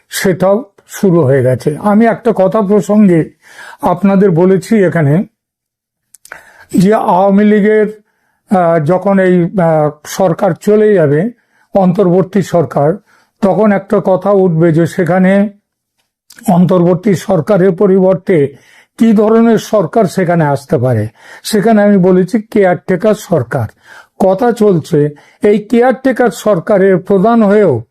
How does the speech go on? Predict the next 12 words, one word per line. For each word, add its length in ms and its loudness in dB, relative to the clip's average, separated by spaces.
শেখ 380 -2
হাসিনা 460 0
ফিরে 380 0
যাবেন, 340 0
দেশে। 480 0
তার 200 0
কারণ 380 0
হলো 300 0
আইন 440 0
অনুযায়ী, 580 2
সংবিধান 720 2
অনুযায়ী 640 0